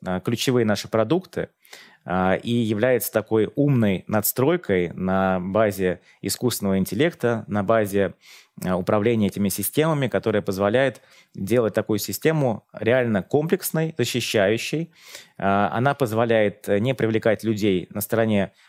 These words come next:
нашего клиента, нашего заказчика, э, к всем этим процессам. Достаточно одного или двух администраторов информационной безопасности для её работы. И действительно это является таким технологическим прорывом.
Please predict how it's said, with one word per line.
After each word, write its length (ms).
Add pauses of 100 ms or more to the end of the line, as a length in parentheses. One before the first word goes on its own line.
(120)
нашего 360
клиента, 420
нашего 320
заказчика, 800 (320)
э, 420 (120)
к 400 (120)
всем 220
этим 180
процессам. 540
Достаточно 500
одного 360
или 100
двух 300 (220)
администраторов 800
информационной 480
безопасности 600
для 160
её 120
работы. 520 (520)
И 240
действительно 400
это 100
является 280
таким 300
технологическим 640
прорывом. 460